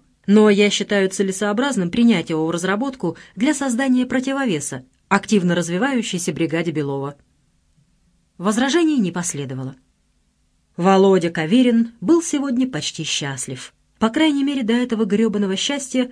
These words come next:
оставалось еще всего-то несколько шагов. Светка, дура, еще ничего, ничегошеньки не понимает.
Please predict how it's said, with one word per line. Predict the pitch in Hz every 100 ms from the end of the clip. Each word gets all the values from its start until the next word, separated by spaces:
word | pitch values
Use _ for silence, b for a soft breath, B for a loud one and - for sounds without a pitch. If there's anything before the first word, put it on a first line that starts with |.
| B -
оставалось | 214 254 285 277 254
еще | 240 233
всего-то | 226 - 214 202 302 - 254
несколько | 180 160 - 143 -
шагов. | 147 131 131 131 _ _ _ -
Светка, | - 196 247 240 196
дура, | 165 190 175 165 -
еще | 196 247
ничего, | 226 285 294 - 247 214 156 _ _ -
ничегошеньки | 214 339 - - 285 196 220 - 143 127
не | 147
понимает. | 143 147 143 156 139